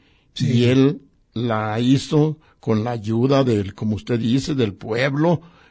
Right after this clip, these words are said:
Speaker 2: Hicieron de tres naves. Y el alarife,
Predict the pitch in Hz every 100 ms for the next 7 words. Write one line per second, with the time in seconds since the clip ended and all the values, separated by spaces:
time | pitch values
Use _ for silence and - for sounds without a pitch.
0 | - 123 113 - 123 127 131 123 - _
1 | 123 104 92 - 117 123 135 - - 139
2 | 113 113 127 131 - _ _ _ _ _
3 | _ _ _ _ _ _ _ _ - 113
4 | 113 110 107 107 107 113 147 143 147 120